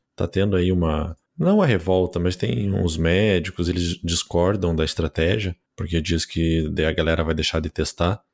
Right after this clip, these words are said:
e quanto mais você testa, mais fácil é rastrear, né, e acompanhar a evolução da doença. Mas para alguns, é,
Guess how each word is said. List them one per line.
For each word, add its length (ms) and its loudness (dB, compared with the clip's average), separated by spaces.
e 80 -4
quanto 240 -4
mais 160 2
você 180 -2
testa, 360 -2
mais 180 0
fácil 400 -2
é 100 0
rastrear, 680 0
né, 240 -2
e 80 -2
acompanhar 460 -2
a 40 -2
evolução 400 -2
da 100 0
doença. 460 -2
Mas 680 0
para 180 2
alguns, 720 0
é, 500 0